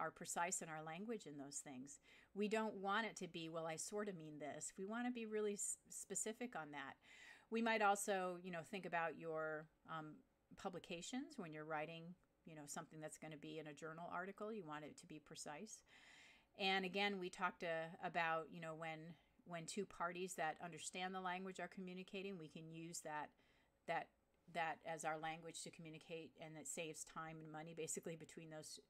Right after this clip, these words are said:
those two parties who can communicate with precision and who understand the terminology.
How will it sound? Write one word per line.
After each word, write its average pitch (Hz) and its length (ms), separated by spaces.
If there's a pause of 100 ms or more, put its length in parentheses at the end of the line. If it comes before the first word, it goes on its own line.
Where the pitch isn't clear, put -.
(100)
those 147 200
two - 140
parties 156 400
who 165 100
can 156 360
communicate 160 560
with - 160
precision 143 600
and 143 140
who 151 100
understand 147 460
the - 60
terminology. 151 760